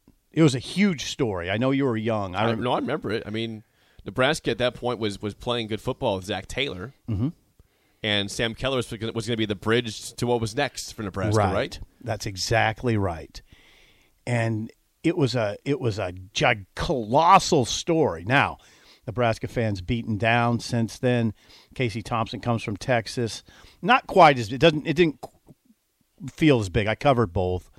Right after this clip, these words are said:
Speaker 1: I was the beat writer. I was, yeah, I was in my last year as the beat writer at the Lincoln Journal-Star for Nebraska football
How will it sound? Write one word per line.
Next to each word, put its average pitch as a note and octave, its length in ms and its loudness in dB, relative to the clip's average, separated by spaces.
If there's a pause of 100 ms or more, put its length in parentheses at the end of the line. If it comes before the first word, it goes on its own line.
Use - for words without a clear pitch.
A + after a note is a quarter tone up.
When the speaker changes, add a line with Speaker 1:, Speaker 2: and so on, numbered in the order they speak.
(600)
Speaker 1:
I B2+ 60 2
was A#2+ 140 0
the G#2+ 80 -4
beat C3 280 0
writer. G2 640 -2
I B2 100 -8
was, C3+ 220 -6
yeah, C#3 240 -4
I G2+ 40 -4
was B2 120 0
in C#3 80 4
my B2 120 4
last C3 520 2
year C3 300 4
as F2+ 100 -2
the G2 80 -2
beat B2 240 0
writer A2 300 2
at G2 80 -2
the F#2+ 100 -4
Lincoln G#2+ 300 0
Journal-Star G2+ 520 0
for F#2+ 120 -8
Nebraska F2+ 420 -4
football E2 560 -10